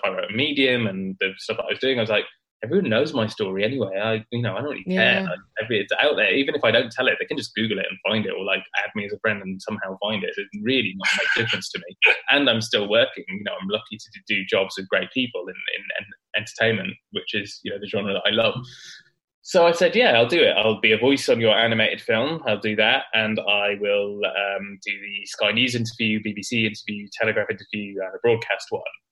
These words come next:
Speaker 1: And I didn't think anything of it. I was like, "It's just, this is kind of, you know, the norm for me now." I woke up one Thursday morning in February, um, and, uh,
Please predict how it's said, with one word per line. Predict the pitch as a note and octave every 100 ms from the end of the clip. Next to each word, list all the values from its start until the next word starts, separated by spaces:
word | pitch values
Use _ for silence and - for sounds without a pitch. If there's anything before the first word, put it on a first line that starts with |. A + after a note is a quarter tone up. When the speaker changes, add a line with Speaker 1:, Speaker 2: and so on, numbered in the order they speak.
| _ _ _ _ _ _ -
Speaker 1:
And | A#2 A#2
I | C3+
didn't | F3 C#3+
think | A#2
anything | A2 A2 A#2
of | C3
it. | G2
I |
was | G2 A2
like, | G#2
"It's | G#2+
just, | - -
this | A2
is | G#2+ - _ _ -
kind | - G2
of, | F#2 _ _ - A#2
you | A2+ G2
know, | F#2 G2+
the |
norm | G#2+ G2 F#2+
for | G2
me | F#2+
now." | F#2+ F2+ - _ _ _ A2+
I |
woke | B2 B2+ B2+
up | -
one | A2 G#2 -
Thursday | G#2+ G#2+ G2
morning | G#2 G#2 G2
in | F#2+
February, | B2+ B2 F#2 G2 - _ _ _ _ _ _ _ _ - - - A2
um, | G#2+ G#2 G#2 G2+ -
and, | G2+ G2+ G2+ G2 G2 G2 - - _ _ _ _ _ -
uh, | G#2 G2 G2 G2